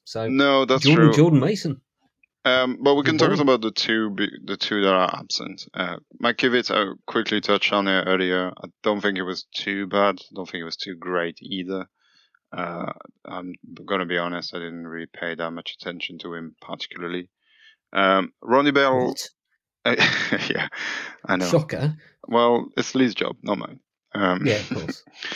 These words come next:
Speaker 2: <laughs> um, Ronnie Bell, as soon as Debo was out, I thought maybe could be one of the story of the day and could make an impact. Yeah, that's what you need from your team sometimes. You know, your main guy is
Speaker 1: Mm.
Speaker 2: down, and then all of a sudden number ten shows up, and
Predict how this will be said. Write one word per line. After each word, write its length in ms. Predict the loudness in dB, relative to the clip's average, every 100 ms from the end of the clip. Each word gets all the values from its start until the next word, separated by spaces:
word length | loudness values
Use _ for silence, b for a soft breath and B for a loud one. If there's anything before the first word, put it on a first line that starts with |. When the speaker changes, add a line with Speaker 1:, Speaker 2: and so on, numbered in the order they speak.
| B
Speaker 2:
<laughs> 440 | B B B _
um, 340 | 0 2 0 0
Ronnie 240 | 2 4 6
Bell, 360 | 4 4 2 2
as 120 | 0
soon 160 | 0
as 120 | 0 0
Debo 360 | -2 2 2
was 140 | 2 2
out, 220 | 0 -2
I 80 | -6
thought 320 | -4 -2 -2 -2
maybe 480 | -2 0 -2 -6 _ _ _
could 320 | -10 -6 -6 0
be 380 | 2 2 -2 _ _
one 160 | -4 -2
of 60 |
the 60 | -2
story 380 | -2 -2 0 -2
of 100 | -2
the 60 |
day 320 | -2 0 -2
and 320 | -4 -10 -12 -16 _
could 160 | -8
make 240 | -4 -4 -4
an 80 |
impact. 540 | -6 -4 -2 -2 -4 -20 b b b b b b
Yeah, 160 | -8 -4 -2
that's 180 | 0
what 60 | 2
you 80 | 0
need 180 | 2 -2
from 180 | -4 -8
your 80 | -8
team 240 | -8 -6
sometimes. 460 | -8 -8 -12 -12 -14 _
You 140 | -14
know, 120 | -14 -10
your 200 | -10 -8
main 240 | -6 -2
guy 180 | 2 2
is 100 | 2
Speaker 1:
Mm. 40 |
Speaker 2:
down, 340 | 0 0 0 -6 -16
and 180 | -8
then 160 | -6 -4
all 120 | -6
of 60 | -8
a 40 |
sudden 340 | -10 -10 -10 -10
number 200 | -10 -12
ten 280 | -10 -10
shows 300 | -8 -10 -8
up, 180 | -8 -8
and 180 | -10 -14